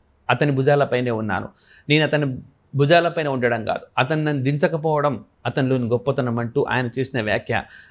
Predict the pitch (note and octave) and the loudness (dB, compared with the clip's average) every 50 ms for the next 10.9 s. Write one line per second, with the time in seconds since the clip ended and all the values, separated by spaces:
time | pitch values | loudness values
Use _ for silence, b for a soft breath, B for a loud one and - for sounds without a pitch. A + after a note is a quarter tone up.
0 | B - A#2+ - - C3+ A2+ B2 B2+ B2 A2+ G#2 - - - _ - _ _ _ | B -2 -2 0 0 -2 2 4 6 6 6 4 0 -6 -16 _ -20 _ _ _
1 | _ A#2+ B2 A#2 A2+ - - _ C#3 C#3 C3+ C3+ C3+ A2 - C3 C#3+ - D#3+ D#3+ | _ -6 -6 -6 -8 -10 -6 _ 2 2 4 4 4 4 4 2 -2 0 2 2
2 | D#3 D3+ C#3+ C3 B2+ B2 C3+ F#3 B3 - - - - - B2 - - A#2+ G#2+ G2 | 2 2 2 0 2 4 4 4 4 2 -4 -10 -8 -8 -8 -4 -4 -6 -4 -4
3 | G2+ G2+ C#3 C#3+ - F3 F3 E3+ E3 D#3 D3 C#3+ D3 - D4 C#4 - _ _ _ | -6 -6 -6 -4 0 2 2 2 2 0 -2 -2 -2 -4 -4 -4 -8 _ _ _
4 | - B2+ C3+ C3 C3 A#2+ - B B B B B B B _ - C3 C3 - C#3 | -4 -2 0 0 -2 -2 -4 B B B B B B B _ 0 0 2 2 0
5 | - - - _ _ _ _ _ _ _ _ _ - D#3+ D#3 F3 G3 F3+ G3+ G#3 | -2 -2 -8 _ _ _ _ _ _ _ _ _ 4 6 6 6 6 6 6 6
6 | A3+ G#3+ - - - - D3+ D#3 C#3+ D3+ D3 D3+ D#3 D#3 D#3 C3+ - - - - | 4 2 -2 -10 -6 -2 -2 0 0 0 0 0 0 0 0 0 0 -2 -2 -4
7 | D3+ D3+ D3+ D#3 C#3+ C#3 D#3 D3+ F3 E3 E3 D#3 D3 C3 A#2+ B2 B2 A#2 A2+ A2+ | 0 4 4 2 2 0 -2 -2 -2 0 0 0 0 0 0 0 -2 -2 -4 -6
8 | - C3+ C3 A2 G2 - _ _ _ _ _ _ C#3 D3+ D#3 - - C3+ C#3 - | -6 -4 -4 -4 -4 -8 _ _ _ _ _ _ -4 -4 -4 -2 -2 -2 -2 -2
9 | - - D3 D3 D3 E3 D3+ D3 C3+ C3 C#3 E3 G#3 G3 A3 G#3 G3+ F#3+ D3 A#2+ | 2 2 2 4 4 2 2 2 0 2 4 4 4 6 4 2 2 0 0 2
10 | D3 D3+ D#3 C#3 - - - F3 G3+ - - C#3 D#3 E3 D#3 - C#3+ A2+ | 0 0 0 0 -2 -2 -2 -2 0 -2 -2 -2 -4 0 2 4 4 4